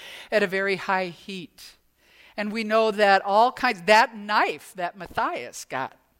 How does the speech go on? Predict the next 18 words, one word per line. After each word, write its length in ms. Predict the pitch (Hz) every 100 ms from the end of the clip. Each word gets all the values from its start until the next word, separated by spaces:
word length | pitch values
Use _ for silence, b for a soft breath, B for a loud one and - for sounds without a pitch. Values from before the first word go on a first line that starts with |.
| _ -
that 240 | 185 175
bread 240 | 175 247 254
knife, 480 | 127 120 - - _ _ _ _ -
that 240 | 170 233
was 140 | 226
probably 580 | - - 165 180 226 262
forged 640 | 269 - 135 135 170 - _ b b b b b b 240
in 160 | 226
heat. 640 | 226 - 381 302 _ - - _ _ _ _ _ _ _ _ -
Um, 360 | 151 120 139 -
and 180 | 196 190
so 360 | - 208 196 196
we 140 | 196
know 200 | 202 226
that 180 | 214 202
heat 540 | - - - 277 220 -
is 240 | 175 -
used. 640 | 190 202 170 156 - -